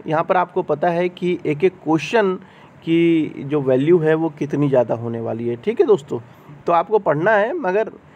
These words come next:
इतना ज़्यादा डिटेल में नहीं पढ़ना है। ठीक है, और दोस्तों, जो हमने सामान्य ज्ञान के अभी तक टेस्ट कराए हैं सब्जेक्ट वाइज, वो उन सभी का आप रिवीजन कर सकते हैं और इस परीक्षा के लिए उपयोगी होगा।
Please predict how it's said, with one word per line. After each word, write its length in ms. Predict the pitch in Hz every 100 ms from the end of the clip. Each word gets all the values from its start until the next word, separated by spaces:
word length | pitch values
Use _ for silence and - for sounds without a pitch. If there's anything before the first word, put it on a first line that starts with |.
| - 165
इतना 240 | 196 214
ज़्यादा 260 | 202 196 208
डिटेल 380 | 170 147 180 175
में 120 | 135
नहीं 180 | 120 120
पढ़ना 300 | 196 117 117
है। 220 | 110 - - - - -
ठीक 140 | 190 233
है, 140 | 214 - - - - -
और 160 | 175
दोस्तों, 720 | 208 233 262 254 254 233 -
जो 160 | 147 196
हमने 300 | 196 196 208
सामान्य 360 | 208 165 175 190
ज्ञान 200 | 180 185
के 60 |
अभी 160 | 175 170
तक 160 | 180 180 -
टेस्ट 240 | 175 -
कराए 280 | 165 151 156
हैं 180 | 139 - - - -
सब्जेक्ट 420 | - 139 147 160
वाइज, 220 | 151 143 214 - - - -
वो 480 | 147 202 226 214 - -
उन 140 | 190
सभी 300 | 190 175 185
का 140 | 196 185
आप 160 | 185 -
रिवीजन 380 | 147 160 180
कर 180 | 175 170
सकते 320 | 175 175 - 170
हैं 160 | 185
और 220 | - 156 156
इस 100 | 151
परीक्षा 380 | 151 147 165
के 100 | 151
लिए 120 | 151 147
उपयोगी 440 | 143 135 135 165
होगा। 340 | 170 156 180